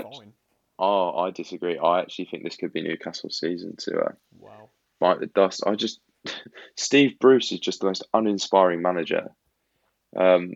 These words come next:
Speaker 2: I think this might be their ticket out of the Premier League, and actually that might not be the worst thing for the fans if they get, do get relegated. Ashley might think, "This is it, I'm going," and allow their football club to come back. Um,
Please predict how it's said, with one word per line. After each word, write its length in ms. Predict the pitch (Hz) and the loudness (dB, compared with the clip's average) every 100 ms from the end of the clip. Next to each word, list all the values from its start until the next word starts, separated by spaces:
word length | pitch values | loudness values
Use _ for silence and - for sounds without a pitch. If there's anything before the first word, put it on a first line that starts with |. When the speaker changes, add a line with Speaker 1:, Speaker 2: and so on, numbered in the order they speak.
| - | -2
Speaker 2:
I 140 | 95 98 | 2 2
think 220 | - 101 | 0 -4
this 180 | 92 - | -4 -2
might 180 | 92 90 | -2 0
be 100 | 90 | 0
their 120 | 87 | 0
ticket 340 | - 95 - - | -2 -8 -6 -2
out 240 | 85 82 | 0 -2
of 80 | 85 | -6
the 80 | - | -4
Premier 300 | 90 87 85 | -2 0 2
League, 220 | 82 82 | 0 0
and 100 | 90 | -2
actually 360 | - - 85 | -2 -2 0
that 180 | 87 85 | 2 2
might 180 | 87 82 | 0 -2
not 140 | 78 | -6
be 80 | 85 | -4
the 100 | 85 | -2
worst 340 | 85 85 - - | 2 2 2 -8
thing 100 | 80 | -14
for 100 | - | -14
the 120 | 80 | -4
fans 360 | 85 80 80 82 | -2 -2 -6 -10
if 100 | - | -4
they 140 | 82 | -4
get, 160 | - - _ _ _ _ _ - | -4 -8 _ _ _ _ _ 0
do 160 | 95 | 2
get 180 | 82 76 | 2 2
relegated. 600 | 85 82 82 78 87 - | 0 2 2 0 -4 -4
Ashley 300 | 87 - 87 | -4 -2 -4
might 240 | 82 80 - | -2 -4 -6
think, 180 | 76 - _ _ | -10 -14 _ _
"This 240 | - 85 82 | -6 -4 -2
is 120 | 78 | -2
it, 120 | 76 | -2
I'm 140 | 78 78 | -2 -4
going," 360 | 80 82 82 | 0 0 -2
and 120 | 82 - | -4 -2
allow 300 | 78 80 78 | 0 0 2
their 180 | 78 | -2
football 300 | - 80 82 | -2 -6 -6
club 240 | - 73 - | -8 -10 -10
to 180 | - - _ - _ _ _ - | -12 -12 _ -20 _ _ _ -12
come 220 | 85 85 | -12 0
back. 220 | 87 87 - - - | 2 2 -4 -10 0
Um, 420 | 85 85 85 | 2 2 -2